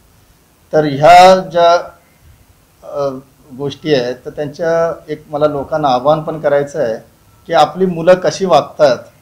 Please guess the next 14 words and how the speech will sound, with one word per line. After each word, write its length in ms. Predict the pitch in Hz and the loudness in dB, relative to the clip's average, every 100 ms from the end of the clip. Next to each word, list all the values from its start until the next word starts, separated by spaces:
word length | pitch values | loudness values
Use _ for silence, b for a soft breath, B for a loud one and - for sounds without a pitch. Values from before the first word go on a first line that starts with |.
| _ _ _ _ - | _ _ _ _ -10
हे 100 | 160 | -8
त्यांच्या 340 | 165 151 165 | -6 -2 2
आईवडिलांनी, 840 | 143 165 165 156 165 165 175 175 - _ _ _ _ _ _ _ _ _ _ - | 2 2 -2 0 0 0 -4 -10 -18 _ _ _ _ _ _ _ _ _ _ -6
अ, 40 | 139 139 139 135 | 2 4 2 0
आम्हाला 280 | 139 151 151 | 0 0 0
सांगितलं 460 | 127 127 151 175 | -4 -8 -4 -4
पाहिजे. 420 | 156 143 123 127 131 _ | 0 -2 -2 -12 -16 _
त्यांना 220 | 135 143 147 | -8 -2 0
आम्ही 180 | 151 | 0
पोलीस 420 | 151 139 143 147 156 | -6 -8 -8 -6 -8
ही 60 | |
सदैव 340 | 147 131 143 143 | -8 -4 -2 -2
मदत 300 | 135 143 - | -2 -4 -4
करायला 260 | 135 139 | -2 0